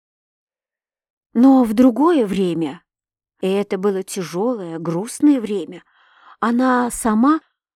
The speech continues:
как будто в каком-то отчаянии, судорожно обнимала меня — как будто искала моего участия, как будто не могла выносить своего одиночества,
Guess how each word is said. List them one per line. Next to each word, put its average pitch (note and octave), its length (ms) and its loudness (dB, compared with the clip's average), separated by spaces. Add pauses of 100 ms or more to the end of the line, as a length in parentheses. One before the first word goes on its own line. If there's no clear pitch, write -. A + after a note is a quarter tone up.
(160)
как A3 200 -4
будто B3 280 -2
в - 100 -6
каком-то A3+ 600 -2 (260)
отчаянии, G3+ 1120 -4 (300)
судорожно G3 640 0
обнимала G3 580 2
меня — F3 380 -4 (600)
как G3+ 180 0
будто G#3 280 -4
искала G3 460 -2
моего F#3+ 300 0
участия, - 720 -6 (560)
как A#3+ 180 2
будто B3+ 320 2
не B3 120 6
могла B3+ 340 4
выносить A#3 500 0
своего A#3+ 360 2
одиночества, B3 880 2